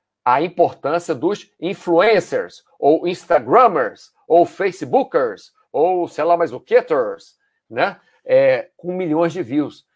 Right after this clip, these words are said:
Então, por exemplo, se tem um, um influencer que tem,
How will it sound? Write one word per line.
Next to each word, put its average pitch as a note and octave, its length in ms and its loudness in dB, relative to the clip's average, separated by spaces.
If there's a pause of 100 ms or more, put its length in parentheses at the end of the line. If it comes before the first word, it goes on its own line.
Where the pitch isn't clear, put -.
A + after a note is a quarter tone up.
(100)
Então, C#3 220 -6
por F#3+ 160 -4
exemplo, B2 360 -6 (240)
se - 160 -6
tem E3+ 260 -2
um, C#3 260 -2
um C3 160 -8
influencer B2+ 760 -6 (340)
que B2 120 -8
tem, B2 640 0